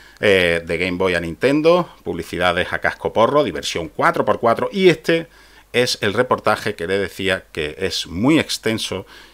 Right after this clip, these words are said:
y que seguramente a muchos de nosotros, eh, tengan en cuenta también que estamos en noviembre del noventa y uno,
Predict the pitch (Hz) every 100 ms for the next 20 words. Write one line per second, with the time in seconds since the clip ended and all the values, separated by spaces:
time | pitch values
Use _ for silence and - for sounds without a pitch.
0 | _ 98 92 98 - 98 110 110 104 107
1 | 101 101 104 107 104 - 98 104 101 -
2 | - 101 92 90 87 - - - 101 101
3 | 101 104 101 101 104 101 - 110 101 80
4 | 85 98 110 95 110 107 104 110 95 110
5 | 104